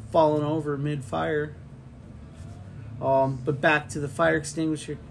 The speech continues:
you know, make sure it's up to date. Make sure it's, you know, ready to use.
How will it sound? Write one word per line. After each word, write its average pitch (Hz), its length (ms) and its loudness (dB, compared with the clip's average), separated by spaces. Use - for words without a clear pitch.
you 180 120 -2
know, 165 220 2
make 160 200 2
sure - 180 -2
it's - 140 -4
up - 180 -2
to - 80 -10
date. 185 400 0
Make 139 180 -8
sure 151 200 -6
it's, - 400 -8
you 165 80 -4
know, 139 220 -2
ready 160 280 6
to 147 80 0
use. 156 600 2